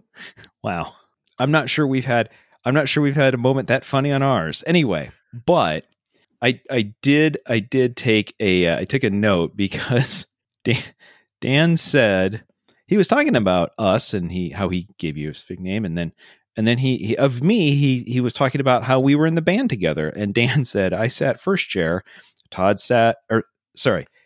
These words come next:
I wrote this, I wrote this in the wrong tense. So Dan pointed out that Dan sat last chair in the tuba section and I sat in the first chair. And he said, "And there was a big talent gap." And that I laughed at, um, because,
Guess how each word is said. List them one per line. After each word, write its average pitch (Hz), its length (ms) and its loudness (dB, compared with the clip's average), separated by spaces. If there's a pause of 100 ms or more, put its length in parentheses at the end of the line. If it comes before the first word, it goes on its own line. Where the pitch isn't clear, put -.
(280)
I 98 100 2
wrote 98 220 2
this, 107 280 0
I 107 80 -4
wrote 143 200 2
this 165 160 0
in 131 80 0
the 98 100 0
wrong 104 280 2
tense. - 460 -8 (220)
So 120 140 0
Dan 120 280 2
pointed 160 280 0
out 87 240 2
that 98 180 -2
Dan 143 440 2
sat 139 420 0 (160)
last 110 320 2
chair 76 420 -6 (220)
in 107 40 -2
the 101 80 2
tuba 85 220 -2
section 78 500 -8 (120)
and 90 160 -8 (100)
I 120 160 2
sat 120 400 2
in 98 140 -2
the 87 80 -4
first - 340 -4
chair. 64 320 -10 (400)
And 98 140 -4
he 101 80 2
said, 90 400 0 (320)
"And 90 160 0
there 104 100 4
was 95 180 2
a 82 120 0
big 127 260 0
talent 98 440 -2
gap." 67 280 -6 (1160)
And 107 200 -2
that 123 300 2
I 117 140 0
laughed 95 360 -2
at, 73 200 -8 (160)
um, 120 280 2
because, 120 600 2